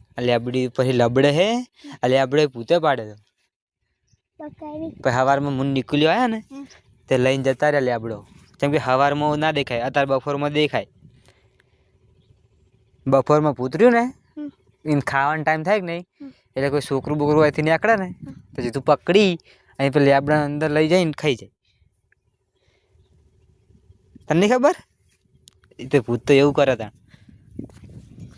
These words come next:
Speaker 1: લેટ તને મેલો આવું, તને ખાય નહીં એ માટે મેલો આવું.
Speaker 2: હેલો.
Speaker 1: આ તો મું ત-, હેડ આગળ જા. આ તો મું
Speaker 2: હમ.
Speaker 1: તારી ઉપર દયા ખાધી ને,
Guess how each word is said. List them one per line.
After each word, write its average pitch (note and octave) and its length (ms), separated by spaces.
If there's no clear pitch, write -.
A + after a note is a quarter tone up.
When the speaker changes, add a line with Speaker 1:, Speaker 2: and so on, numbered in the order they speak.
Speaker 1:
લેટ E3+ 180
તને F3 160
મેલો C#3 220
આવું, C3+ 200
તને B2+ 280
ખાય B2+ 240
નહીં B2+ 160
એ B2 40
માટે B2 300
મેલો A#2 240
આવું. A#2 220
Speaker 2:
હેલો. F4 540
Speaker 1:
આ - 220
તો C#3+ 120
મું C#3 340
ત-, - 40
હેડ C3+ 180
આગળ C#3 280
જા. A2 120
આ - 20
તો D#3 120
મું D3+ 120
Speaker 2:
હમ. D3+ 40
Speaker 1:
તારી D3 200
ઉપર D3+ 160
દયા C3+ 240
ખાધી C#3 300
ને, A3 220